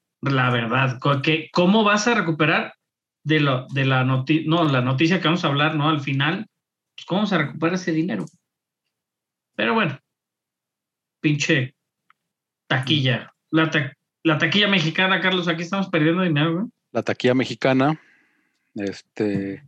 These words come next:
Speaker 2: sí, sí, me hizo curioso que el, el otro día me metí a Cinépolis y me encontré esta película que la habíamos visto el trailer hace mucho, La, La Última Estafa se llama aquí,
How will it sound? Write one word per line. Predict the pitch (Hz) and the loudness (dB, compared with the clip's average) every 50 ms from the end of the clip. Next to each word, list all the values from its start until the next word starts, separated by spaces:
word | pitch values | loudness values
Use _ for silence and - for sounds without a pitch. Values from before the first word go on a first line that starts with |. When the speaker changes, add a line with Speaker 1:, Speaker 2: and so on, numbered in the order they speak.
| - - - - - - - - | -20 -18 -16 -16 -16 -16 -6 -2
Speaker 2:
sí, | - 143 | 0 0
sí, | 135 - 147 | 2 2 2
me | 156 165 | 4 4
hizo | 170 180 - | 4 2 2
curioso | - 160 160 160 160 | 2 2 2 2 2
que | - | 2
el, | 147 160 | 2 2
el | 147 127 | 2 2
otro | 127 - 156 | 2 2 2
día | 151 | 2
me | 147 | 2
metí | 131 113 - 143 | 2 2 2 0
a | 135 | 0
Cinépolis | - - 135 131 - - 135 143 156 143 - - | 2 0 0 0 2 2 2 2 2 2 0 0
y | 123 | 0
me | 117 117 | 0 0
encontré | 104 - 107 107 101 - 117 123 135 - - _ _ _ _ _ _ _ _ _ _ _ | 0 0 -2 -2 2 2 4 4 2 0 -2 _ _ _ _ _ _ _ _ _ _ _
esta | - 113 - - - | -4 -2 -2 -2 -2
película | - 117 120 113 - 127 135 | 0 0 0 0 2 0 0
que | - - 120 | 0 0 2
la | 107 104 95 | 2 2 2
habíamos | 101 110 113 113 | 2 2 2 0
visto | 117 - - 117 | 0 -2 -4 -2
el | 107 | 0
trailer | - 117 113 117 | 0 2 2 2
hace | 110 - 113 | 2 0 -2
mucho, | 113 107 - 123 117 | -2 -2 0 0 2
La, | 107 101 101 - | 2 0 0 0
La | 117 107 | 0 2
Última | 113 123 120 151 127 107 | 2 2 2 2 0 0
Estafa | 95 - - 104 95 - 120 120 | 0 0 -2 -2 0 0 -2 -4
se | - 120 | -2 -2
llama | 113 113 | -2 -2
aquí, | 104 - - 110 135 - | -4 -4 -6 -6 -6 -8